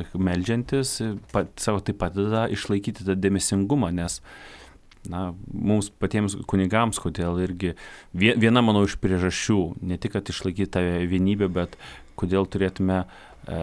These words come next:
aukojant mišias, skaityti tekstą, o, o, o ne,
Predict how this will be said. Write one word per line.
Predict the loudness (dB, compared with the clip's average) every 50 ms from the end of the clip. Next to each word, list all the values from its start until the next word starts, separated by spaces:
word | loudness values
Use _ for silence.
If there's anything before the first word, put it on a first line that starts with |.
| -4 -4 -4
aukojant | -4 -4 -4 -2 0 2 2 2 2 2
mišias, | 0 2 0 0 0 -2
skaityti | -2 -2 -2 -2 0 -2 -4 -2 -4 -4 -2
tekstą, | 0 0 0 0 -2 -4 -4 -2 0 0 0
o, | 0 0 2 2 4 4
o, | 2 2 2 2 4 4 4
o | 4
ne, | 4 4 4 4